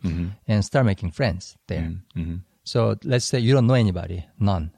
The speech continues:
Speaker 1: Mm-hmm.
Speaker 2: And it's a very noisy, scary place. The security is not very good. Um, you hear gunshots here, you're scared. And you got to know some neighbors, couple
Speaker 1: Mm-hmm.
Speaker 2: of neighbors,
Speaker 1: Mm-hmm.
Speaker 2: nice people.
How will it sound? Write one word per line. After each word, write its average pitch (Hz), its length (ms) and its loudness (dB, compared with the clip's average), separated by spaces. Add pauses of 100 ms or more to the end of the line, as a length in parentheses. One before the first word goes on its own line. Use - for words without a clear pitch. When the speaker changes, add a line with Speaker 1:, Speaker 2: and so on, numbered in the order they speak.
(120)
Speaker 1:
Mm-hmm. 87 300 -4
Speaker 2:
And 95 180 2
it's 95 160 -4
a 101 80 0
very 104 200 0
noisy, 101 420 4
scary 107 340 -2
place. 123 400 -2
The - 120 -6
security 113 420 0
is 92 120 -2
not 98 160 2
very 95 220 0
good. 113 300 0 (140)
Um, 92 320 -2 (560)
you 110 100 2
hear 101 140 2
gunshots 117 500 0
here, 120 220 0
you're 101 160 0
scared. 120 520 -2 (480)
And 127 440 2 (120)
you 131 300 4
got 117 200 2 (100)
to 104 160 0 (100)
know 127 160 4
some 107 180 0
neighbors, - 560 0 (200)
couple 104 260 0
Speaker 1:
Mm-hmm. 95 100 0
Speaker 2:
of 92 40 -2
neighbors, 104 440 -6
Speaker 1:
Mm-hmm. 87 320 -4
Speaker 2:
nice 107 160 0
people. 143 360 -4